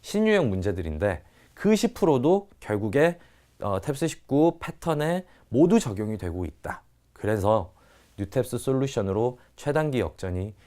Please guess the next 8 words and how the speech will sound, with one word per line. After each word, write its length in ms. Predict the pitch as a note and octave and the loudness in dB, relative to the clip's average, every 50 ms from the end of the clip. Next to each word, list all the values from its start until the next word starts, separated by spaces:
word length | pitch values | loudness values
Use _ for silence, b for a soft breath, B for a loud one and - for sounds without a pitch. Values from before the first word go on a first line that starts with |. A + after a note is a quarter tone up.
| b b _ | b b _
분명 360 | - B2 B2 B2+ D3 D3+ C#3+ | -6 -4 -2 0 0 0 0
가능할 420 | - - - F2 F2+ F2+ F#2+ F#2 | -2 -6 -6 -6 -4 -4 -6 -6
것이다 460 | - - E2+ - - - G2 F2+ - b b b b b b b | -8 -10 -12 -12 -14 -14 -14 -14 -14 b b b b b b b
라고 500 | - G2+ G2+ A2+ C3+ C#3+ D#3 D#3+ D#3 b b b - | -4 -4 -2 2 2 4 4 2 0 b b b -8
말씀드릴 480 | G#2 F#2 F2+ - B2 A#2 G#2+ G#2+ A#2 | -6 -6 -4 -2 -2 -2 -2 -2 -4
수 120 | A2+ - C3 | -4 -4 -6
있을 260 | G2+ F2 - G2+ G2 | -6 -6 -6 -10 -8
것이고요. 480 | - G2 F2+ - - G2 A2+ C3+ C#3 | -8 -8 -10 -8 -8 -6 -6 -6 -6